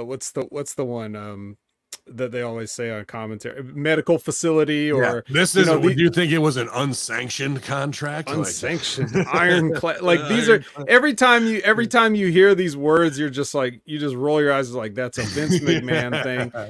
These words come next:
Speaker 2: yeah.
Speaker 1: So, like, either the person writing this is
Speaker 2: Do you think
Speaker 1: mocking
Speaker 2: Vince
Speaker 1: him.
Speaker 2: is, do you think Vince is stooging to the sheets? Like, Vince wrote this whole thing
Speaker 1: Yeah,
Speaker 2: and
Speaker 1: he,
Speaker 2: now,
Speaker 1: he
Speaker 2: now
Speaker 1: wants to,
Speaker 2: working
Speaker 1: yeah,
Speaker 2: for
Speaker 1: he wanted to
Speaker 2: wrestling?
Speaker 1: make sure everyone knows his contract is ironclad. Make sure they use that word.
Speaker 2: <laughs>
Speaker 1: Uh,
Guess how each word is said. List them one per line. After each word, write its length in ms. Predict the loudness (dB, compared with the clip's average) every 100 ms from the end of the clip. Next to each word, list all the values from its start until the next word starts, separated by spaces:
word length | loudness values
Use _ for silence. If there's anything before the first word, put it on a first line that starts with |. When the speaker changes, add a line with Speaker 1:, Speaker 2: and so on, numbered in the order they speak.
| -10
Speaker 2:
yeah. 140 | -8
Speaker 1:
So, 280 | 4 6 8
like, 260 | 8 8 4
either 360 | 0 6 8
the 120 | 6 4
person 400 | 4 2 0 2
writing 380 | 4 4 4
this 220 | 2 0 0
is 120 | 0
Speaker 2:
Do 60 |
you 60 | 0
think 160 | 2 2
Speaker 1:
mocking 280 | 4 4
Speaker 2:
Vince 120 | 4 4
Speaker 1:
him. 200 | 4 2
Speaker 2:
is, 60 | -2 _ -2
do 100 | 0
you 80 |
think 200 | 0 -2
Vince 320 | -2 -2 -2 -4
is 100 | -6
stooging 420 | -2 -2 0 -2
to 60 |
the 140 | -2 -4
sheets? 360 | -6 -6 -6
Like, 160 | -6 -6
Vince 320 | -4 -4 -4
wrote 260 | -4 -4 -4
this 180 | -6 -4
whole 180 | -4
thing 220 | -4 -2 0
Speaker 1:
Yeah, 220 | 2 0
Speaker 2:
and 60 | 0
Speaker 1:
he, 80 | 2
Speaker 2:
now, 80 |
Speaker 1:
he 60 | 4
Speaker 2:
now 60 | 6
Speaker 1:
wants 240 | 6 4
to, 100 | 0
Speaker 2:
working 120 | 4
Speaker 1:
yeah, 140 | 6 6
Speaker 2:
for 80 |
Speaker 1:
he 60 | 4
wanted 260 | 4 4 4
to 60 | 2
Speaker 2:
wrestling? 60 | 4
Speaker 1:
make 160 | 2
sure 180 | 4 4
everyone 320 | 4 4 2
knows 220 | 4 2
his 140 | 0 -4
contract 440 | -2 0 0 -2
is 140 | -6 -6
ironclad. 720 | 2 4 6 4 2 2 2 2
Make 160 | 0 2
sure 180 | 0
they 120 | 2 0
use 260 | -2 -2
that 280 | 0 0 0
word. 1080 | 0 0 -2 -6 -6 -4 -4 -6 -6 -10 -8
Speaker 2:
<laughs> 0 | -6 -2
Speaker 1:
Uh, 480 | 0 2 2 0